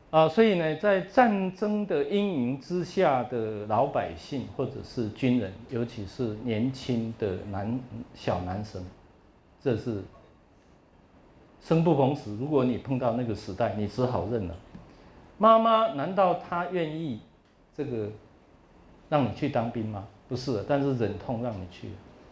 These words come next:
我们台湾有很多有钱有势的人，都让男孩子、小男孩逃兵，你们知道吗？逃兵的结果呢，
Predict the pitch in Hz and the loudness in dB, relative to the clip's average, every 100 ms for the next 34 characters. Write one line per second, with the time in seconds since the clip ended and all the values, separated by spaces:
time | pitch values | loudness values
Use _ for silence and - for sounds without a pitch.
0 | - - - - - - - 156 202 196 | -20 -20 -20 -20 -20 -12 2 4 6 8
1 | 196 233 226 165 180 127 107 147 143 143 | 8 6 4 2 2 -2 -2 0 0 0
2 | 135 113 110 127 117 143 101 - 151 110 | -2 -2 -4 -4 -2 -2 -4 -4 -2 -2
3 | 90 87 98 - - - - 143 143 156 | -4 -8 -12 -18 -20 -20 2 4 6 4
4 | 113 104 110 110 127 117 123 123 95 - | 2 -6 -6 -4 -4 -2 -4 -4 -6 -4
5 | 92 92 110 101 95 - 123 123 127 127 | -4 -4 -8 -10 -12 0 0 4 2 0
6 | 95 107 110 117 98 90 - - - - | -4 -10 -6 -6 -6 -10 -16 -20 -20 -20
7 | - - - 143 156 208 214 240 226 143 | -20 -20 -10 6 8 8 4 2 2 2
8 | 135 147 147 110 104 113 | 0 -4 -2 -6 -6 -8